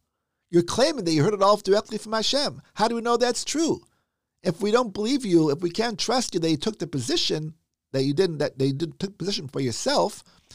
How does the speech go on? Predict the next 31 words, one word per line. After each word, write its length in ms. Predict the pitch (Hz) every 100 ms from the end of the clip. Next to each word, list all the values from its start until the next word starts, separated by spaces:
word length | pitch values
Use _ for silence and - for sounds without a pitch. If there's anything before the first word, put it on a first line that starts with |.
| -
maybe 300 | 127 143 175
you 100 | 185
did 160 | 165 196
everything 380 | 190 190 185 180
else. 200 | 208 -
Well, 100 | 175
all 60 |
the 100 | 196
other, 140 | 190 190
other 300 | 185 185 175 -
commandments 480 | - 160 185 196 165
and 80 | 165
things 200 | 190 160
you 120 | 190
gave 200 | 175 233
us 160 | 233 226
are 60 |
also 480 | 226 359 - 156 - _ _ _ -
on 160 | 160
something 380 | 123 165 139 147
that 200 | 139 131
you 80 | 127
took 240 | - 135
for 80 | -
yourself, 440 | 113 104 110 110 -
that 100 | 113
you 100 | 107
made 200 | 123 113
up 160 | 110
your 120 | 101
own, 120 | 90